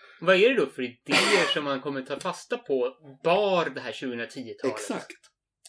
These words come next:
Speaker 2: Framtidens idéhistoriker, så tillvida de inte är utrensade av Ivar Arpis antigenusforskar-stormtrupper som
Speaker 1: <laughs>
Speaker 2: från regeringen ser till att inte någon som helst genusforskning appliceras i akademin och förstör den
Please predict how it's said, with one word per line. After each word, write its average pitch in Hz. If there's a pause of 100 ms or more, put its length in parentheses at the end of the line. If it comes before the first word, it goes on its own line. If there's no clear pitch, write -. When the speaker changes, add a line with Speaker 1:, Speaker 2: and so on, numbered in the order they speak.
(380)
Speaker 2:
Framtidens 202
idéhistoriker, 107 (500)
så 127
tillvida 117
de 113
inte 117
är 120
utrensade 131
av 104
Ivar 110
Arpis 107
antigenusforskar-stormtrupper 110 (600)
som 135
Speaker 1:
<laughs> -
Speaker 2:
från 120
regeringen 120
ser 131
till 117
att 107
inte 113
någon 123
som 107
helst 113
genusforskning 135
appliceras 117
i 123
akademin 110
och 104
förstör 101
den 98